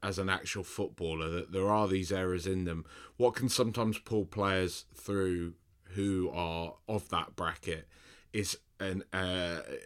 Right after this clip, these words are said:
is a kind of, almost a sort of deluded self-belief, a kind of unearned confidence, unearned swagger to them that can see them maybe perform at a slightly higher level. I w-, I would honestly say,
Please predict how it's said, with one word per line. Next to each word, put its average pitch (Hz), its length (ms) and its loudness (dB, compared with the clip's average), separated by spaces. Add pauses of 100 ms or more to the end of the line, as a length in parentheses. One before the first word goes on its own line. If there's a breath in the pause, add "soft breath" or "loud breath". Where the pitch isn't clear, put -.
(180)
is 87 220 -2
a 95 80 -2
kind 95 300 -2
of, 82 320 -4 (560 loud breath)
almost 107 480 2
a 90 60 -4
sort 95 180 -2
of 92 180 -8
deluded 95 800 2
self-belief, 90 960 0
a 82 80 -4
kind 90 340 -2
of 85 340 -4 (520 soft breath)
unearned 104 580 6
confidence, 95 640 0
unearned 95 380 2
swagger 101 480 2
to 95 200 -4
them 82 360 -4
that 104 240 -2
can 98 240 0 (300 loud breath)
see 139 260 8
them 110 180 6
maybe 110 300 4
perform 110 540 2
at 92 80 -2
a 107 40 -4
slightly 101 440 -2
higher 92 260 0
level. 92 360 -2
I 135 60 8
w-, 139 220 8
I 139 60 6
would 139 180 8
honestly 127 400 6
say, 101 380 4